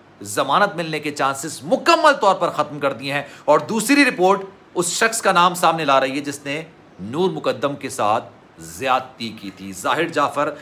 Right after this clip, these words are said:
वो अकेला शख्स नहीं था जिसने नूर मुकद्दम के साथ ज्यादती की थी, क्योंकि नूर मुकद्दम की जो पोस्टमार्टम रिपोर्ट आई थी उसमें इस बात की तस्दीक हो गई थी कि इसको तशद्दुद से हलाक करने से पहले,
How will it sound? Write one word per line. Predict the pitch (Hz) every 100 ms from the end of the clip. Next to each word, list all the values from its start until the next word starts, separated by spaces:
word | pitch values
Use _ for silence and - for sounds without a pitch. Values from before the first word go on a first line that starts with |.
| -
वो | 113 127
अकेला | 127 143 160
शख्स | - 147 -
नहीं | 139 147
था | 139
जिसने | 123 120 127
नूर | 117 123
मुकद्दम | 117 117 98
के | 113
साथ | 110 120 104
ज्यादती | 110 110 127
की | -
थी, | - 143
क्योंकि | 156 147
नूर | 131
मुकद्दम | 127 - 117 131
की | 120
जो | -
पोस्टमार्टम | - 127 127 123 120
रिपोर्ट | 110 110 185
आई | 170
थी | 147 147 147 - 165
उसमें | 170 185
इस |
बात | 147 160 165
की | 165
तस्दीक | 165 147 - 214
हो | 175
गई | 175 156
थी | 151
कि | 160 156
इसको | 147 160
तशद्दुद | - 135 165 165
से | - 165
हलाक | 127 139 143
करने | 151 139 143
से | 147
पहले, | - 180 220 156